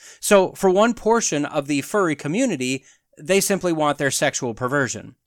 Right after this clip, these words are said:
I'm not positive he considers himself a furry,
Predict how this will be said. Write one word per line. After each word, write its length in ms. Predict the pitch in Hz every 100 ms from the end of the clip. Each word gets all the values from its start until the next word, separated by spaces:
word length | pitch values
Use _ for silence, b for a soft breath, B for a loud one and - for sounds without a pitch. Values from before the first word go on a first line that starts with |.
| _ b b b b -
I'm 120 | 139
not 240 | 160 156
positive 540 | - - 196 180 156 139
he 80 | 156
considers 420 | 147 139 156 131
himself 320 | 131 156 127
a 60 | 113
furry, 440 | 233 226 135 131